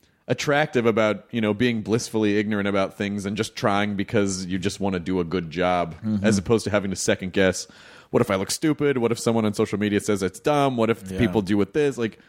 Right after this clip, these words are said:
Speaker 1: there was none of that.
Speaker 2: Yeah.
Speaker 1: There was none of that at all.
Speaker 2: You only worried about what your parents thought at that point.
Speaker 1: <laughs> That's right.
Speaker 2: Yeah.
Speaker 1: You still worry about that.
Speaker 2: Yeah.
Speaker 1: Did you, uh, if there was, do you, is there, is there another era you would ever want to,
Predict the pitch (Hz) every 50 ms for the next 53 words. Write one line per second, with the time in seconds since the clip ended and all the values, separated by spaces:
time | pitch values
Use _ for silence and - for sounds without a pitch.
0 | _ _ - 285 277 262 240 240 285 294 302 277 277 277 277 226 160 151 143 117
1 | 104 98 - - - - - 98 95 95 92 87 87 - _ - 202 214 226 185
2 | 202 226 233 254 240 220 220 214 220 214 202 202 208 214 208 196 - - - 147
3 | 147 135 127 117 104 98 101 98 98 95 95 92 87 85 80 78 - 101 101 95
4 | 90 - - 85 82 80 80 78 85 82 80 76 76 76 - - - 151 - -
5 | 185 - - 175 165 - 147 - - 208 - - - - - - - - _ -
6 | - - - - 95 92 87 82 - - - 143 135 117 - - 87 80 80 76
7 | 76 76 78 78 - - - - _ _ _ - - 175 190 160 120 101 90 87
8 | 90 90 - - - _ _ - - 151 143 127 151 165 160 160 151 147 139 135
9 | 131 127 123 123 120 110 - - 139 139 - 175 185 180 160 147 139 131 139 139
10 | 151 151 160 165 147 131 123 160 160 147 131 - 160 170 175 156 139 135 139 139
11 | 127 - - 117 113 120 131 131 127 127 123 127 127 113 113 117 131 123 113 107
12 | 110 113 113 - - - 117 110 104 104 104 101 90